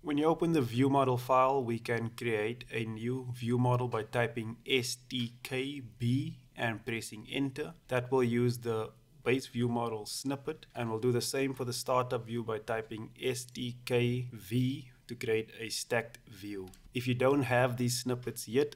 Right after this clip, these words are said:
I will link them in the description. You'll find the file called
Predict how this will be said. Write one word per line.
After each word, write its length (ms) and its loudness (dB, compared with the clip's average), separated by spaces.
I 120 0
will 200 0
link 380 -2
them 320 0
in 160 0
the 80 0
description. 800 -6
You'll 100 -2
find 420 2
the 80 0
file 380 4
called 380 -4